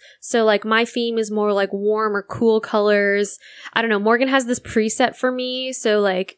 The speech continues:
if I wanna post something, I can, um, because it makes me feel good. And she'll just put, like, a preset over it. I don't even know what it's called. Honestly, she just makes, like, the colors in my photo more vibrant.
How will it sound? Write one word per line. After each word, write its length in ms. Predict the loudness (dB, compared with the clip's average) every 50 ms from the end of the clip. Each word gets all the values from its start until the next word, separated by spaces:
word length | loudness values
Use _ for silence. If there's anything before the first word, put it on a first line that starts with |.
| _ -10
if 120 | -4 -2
I 60 | 0
wanna 180 | 0 0 -2 -4
post 300 | 0 0 0 0 0 0
something, 480 | -2 -2 -4 -2 0 0 2 2 0
I 80 | -2 -4
can, 640 | -4 -2 0 0 2 2 2 2 2 0 0 -2 -6 -10 -14 -20 -20 -20 -18 _
um, 260 | -2 0 2 2 0 -2
because 240 | -4 -6 -6 -6
it 40 | -4
makes 180 | -8 -8 -6 -8
me 60 | -10
feel 280 | -4 0 2 2 2 2
good. 380 | 2 4 4 6 4 4 4
And 120 | 2 2 2
she'll 120 | 2 2
just 160 | 0 0 0
put, 100 | 0 0
like, 140 | 0 0 -2
a 60 | -4
preset 500 | -6 -2 0 2 2 2 2 2 2 4
over 320 | 4 2 2 0 0 0 2
it. 260 | 4 2 2 0 -2 -10 -20 -20 -20 -20 -20 _ _ _ -8 _
I 60 | 0
don't 100 | 2 2
even 160 | 2 2 2
know 140 | 2 2 2
what 120 | 2 2 0
it's 140 | -2 -4
called. 300 | -10 -10 -8 -6 -4 0
Honestly, 400 | 0 0 0 0 0 2 2 2
she 120 | 2 2 0
just 200 | 0 0 -2 -4
makes, 340 | -2 -2 -2 -2 -4 -4 -4
like, 180 | -4 -4 -4 -8
the 120 | -6 -6 -6
colors 440 | -6 -4 -2 0 2 2 2 0 0
in 80 | -2
my 100 | -4 -6
photo 380 | -4 -2 0 0 0 0 0 -2
more 180 | -4 -6 -8
vibrant. 520 | -8 -8 -10 -10 -8 -10 -10 -12 -12 -14